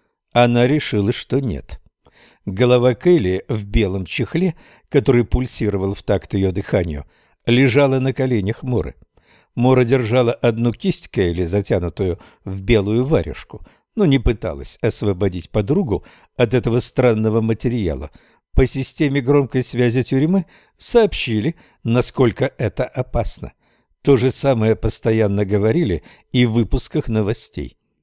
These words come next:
Хотя материал был немного липкий и очень плотный, Мора прощупывала внутри пальцы Кейли, карандаши в чехле из толстой пластмассы. Они с Кейли стали любовницами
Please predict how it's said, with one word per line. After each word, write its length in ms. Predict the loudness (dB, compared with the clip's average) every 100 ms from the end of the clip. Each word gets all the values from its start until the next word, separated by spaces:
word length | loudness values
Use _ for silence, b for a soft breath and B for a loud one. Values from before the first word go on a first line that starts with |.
| _ _ _
Хотя 360 | -2 2 2
материал 480 | 2 0 2 2 2
был 180 | 0 0
немного 480 | 0 0 0 0 -4 b b -2
липкий 500 | 2 2 0 -2 -4
и 220 | 0 2
очень 520 | 4 2 -2 -6 -2
плотный, 560 | -2 -2 -2 -8 -14 b b b b
Мора 320 | 2 4 4
прощупывала 760 | 2 0 0 -2 -2 0 0 -2
внутри 540 | -2 -4 -4 -6 -6 b b _
пальцы 420 | 2 2 0 -6 -8
Кейли, 480 | -2 -2 -2 -6 -16 _ _ _
карандаши 840 | 0 2 2 2 0 0 -4 -6 b b b
в 100 | -10
чехле 480 | -2 -2 0 0 0
из 160 | -2 -4
толстой 420 | -2 -4 -4 -8
пластмассы. 680 | -4 -4 -4 -10 -10 -12 -14 _ _ _ _ _ _
Они 260 | 0 2 2
с 140 | -2
Кейли 320 | 0 0 0
стали 480 | -2 -2 -2 0 -2 b b -4
любовницами 960 | -2 2 2 0 -2 -8 -8 -8 -10